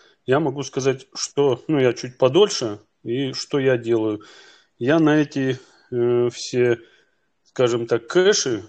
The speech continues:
которые идут там пятьсот, семьсот рублей и так далее, там полторы тысячи, я всегда покупаю currency.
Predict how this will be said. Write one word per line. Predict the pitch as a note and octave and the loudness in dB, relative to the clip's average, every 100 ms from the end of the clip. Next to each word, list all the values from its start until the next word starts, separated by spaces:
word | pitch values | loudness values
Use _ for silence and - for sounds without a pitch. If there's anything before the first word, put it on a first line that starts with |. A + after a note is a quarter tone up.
| _ | _
которые | - A#2 A2+ A2 | -4 -2 0 -2
идут | G#2+ A2 - | -2 -6 -8
там | G2+ G2+ | -8 -10
пятьсот, | - G#2 - F#3+ F#3+ | -12 -10 -2 0 0
семьсот | B2 A2+ D#3+ F3+ D3+ | -6 -4 -2 -2 -2
рублей | C#3 C3 A2+ | -6 -4 -4
и | |
так | A2+ G#2+ | -4 -4
далее, | B2+ B2 A2 | 0 0 -2
там | - G2+ | -8 -10
полторы | A2+ G#2+ C3+ G3 | -10 -4 -4 -4
тысячи, | F#3+ F3 - C#3+ C3 _ _ | -4 -6 -6 -8 -10 _ _
я | - C#3+ | 0 0
всегда | E3 C3+ B2+ D#3 | 0 -4 -2 -2
покупаю | A#2 A#2 A2+ B2+ A2+ | -2 -6 0 2 2
currency. | G#2+ A#2 A2 G#2 - | 0 0 0 -2 -8